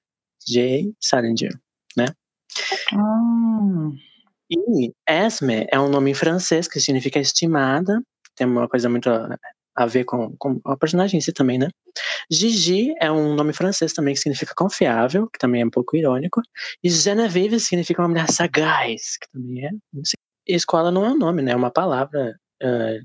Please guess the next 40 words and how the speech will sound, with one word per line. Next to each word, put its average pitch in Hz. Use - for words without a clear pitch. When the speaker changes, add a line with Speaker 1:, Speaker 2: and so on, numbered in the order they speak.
Speaker 1:
de, 135
do 139
inglês, 151
que -
significa 131
algo 131
extremamente 139
sujo 160
ou 131
desagradável, 131
e 226
faz 202
todo 202
sentido, 233
porque 139
também 165
é 175
um -
pouco 160
irônico, 190
né? 139
A 127
Esme 139
apare-, 139
aparenta 143
ser 143
uma 131
pessoa 120
muito 117
agradável 127
e 120
tal, 123
mas 135
por 131
dentro 123
ela 123
é 113
uma, 123
uma 113
pessoa -